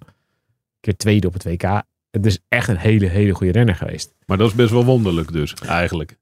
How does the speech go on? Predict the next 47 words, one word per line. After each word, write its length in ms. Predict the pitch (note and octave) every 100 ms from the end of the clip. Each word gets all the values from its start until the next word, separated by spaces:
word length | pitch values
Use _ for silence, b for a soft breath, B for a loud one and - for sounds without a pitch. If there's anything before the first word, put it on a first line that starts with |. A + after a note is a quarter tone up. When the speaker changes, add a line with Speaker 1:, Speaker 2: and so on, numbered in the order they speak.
| -
Speaker 1:
Nou 180 | E3+ D3
ja, 220 | D3 G3 _ -
<clears throat> 240 | F#3+ E3+ D3
dit 60 |
Speaker 2:
Toen, 280 | D#3 F#3 D#3
toen 200 | - D3+
had 160 | C#3+ C3+
je 100 | C#3
het 160 | C3+ C3+
er 80 |
niet 180 | C3+ C3
achter 260 | A#2 - G#2+
gezocht. 300 | G2 F2 - -
Speaker 1:
Het 140 | E3
is 120 | E3+
niet, 320 | D#3+ G#3+ - -
het, 160 | C#3+ _ - - C3+
toen 180 | - F3
dacht 200 | D3+ -
ik 100 | A2+
nooit, 300 | C3 C3+ A2+
het 120 | A#2
is 100 | A2
nooit 300 | A#2 C3 D3+
een 60 | A2+
renner 380 | A#2 A2+ G#2 A2+
van 160 | G#2
het 120 | G2
niveau 300 | G2+ F#2+ F#2+
Cancellara, 580 | - G#2 - F#2+ G2+ F#2+
Nibali, 420 | G2 G2 F#2 F2+
Sagan, 560 | F2 F#2+ F#2+ F#2 F2+ F2+ _ - -
allemaal 240 | G2+ F#2
die 140 | C#3
gasten. 360 | B2+ A2 - - - b b _ _ -
En 140 | B2+
ik 140 | A#2+
denk 220 | A#2 G3 A2+
ook 160 | G#2
dat 160 | A2 F#2+
hij 120 | G#2
fysiek 400 | - G#2+ G2 G2+
gezien 420 | - G#2+ F#2+ F#2+
dat 200 | G2+ G#2+
niveau 380 | G#2 G2+ A2+ A#2
misschien 320 | G#2 G2 F2+
ook 120 | G1+